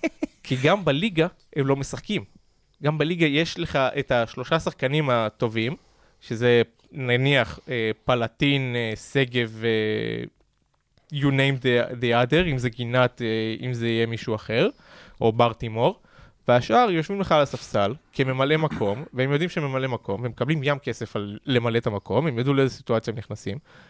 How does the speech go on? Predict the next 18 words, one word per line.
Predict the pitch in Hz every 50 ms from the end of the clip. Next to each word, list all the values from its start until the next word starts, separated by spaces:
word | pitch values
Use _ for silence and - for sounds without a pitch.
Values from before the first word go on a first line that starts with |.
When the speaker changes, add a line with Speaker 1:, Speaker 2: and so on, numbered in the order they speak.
| _ _ _ -
Speaker 2:
אבל | 120 123
עדיין | 135 165 233 247 220
זה | 143 151 165
לא | 185 -
כיף | - 143 - -
לראות | 123 110 110 - -
את | 95
זה. | 90 95 - _ _ _ _ _ _ -
כשמכבי | - 131 135 139 - 190 185
תל | 160 165 139
אביב | 139 139 147 165 143 123
לא | 131 139
משתפת | 139 135 - - 123 117 - - -
ישראלים, | - - - 110 101 104 107 117 151 226 - _ _ _ _ _ _ _ _ -
או | - 117
לא | 127
שיתפה | 123 - 113 - - 139 131
ישראלים, | 123 - - 110 110 110 110 139 -